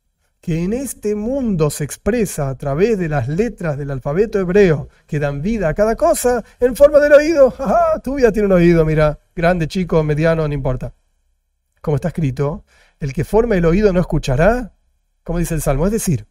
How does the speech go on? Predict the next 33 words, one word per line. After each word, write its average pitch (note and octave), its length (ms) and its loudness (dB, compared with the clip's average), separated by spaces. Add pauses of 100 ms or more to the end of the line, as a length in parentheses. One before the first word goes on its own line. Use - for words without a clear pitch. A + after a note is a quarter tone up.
(560)
por D3+ 200 -10
cuanto A3 380 0
la F#3 100 4
creación F3 380 -2
del F3 140 -4
cuerpo F3 280 -4
humano C3 420 -4 (1300)
es - 140 -8
a D#3+ 60 -2
través E3+ 220 -2
de F#3+ 80 0
las D3 100 2
letras G3 380 2
hebreas C3 680 -2 (400)
que D#3 100 -2
proyectan G3 460 -2
energías D#3+ 600 -4
santas, - 800 -6 (260)
desde C#3+ 180 -2
las C#3 140 -2
fuerzas G3 380 -2
supremas F#3+ 480 0
fundamentales, D#3 720 -2
de D#3 80 -2
la D#3 120 0
raíz G#3 240 -2
de G3+ 60 2
las F3 140 0
raíces, E3+ 360 -2
así E3+ 160 -4
escribe F3 240 -2
el D3+ 40 -2
Ramak. C3+ 360 -2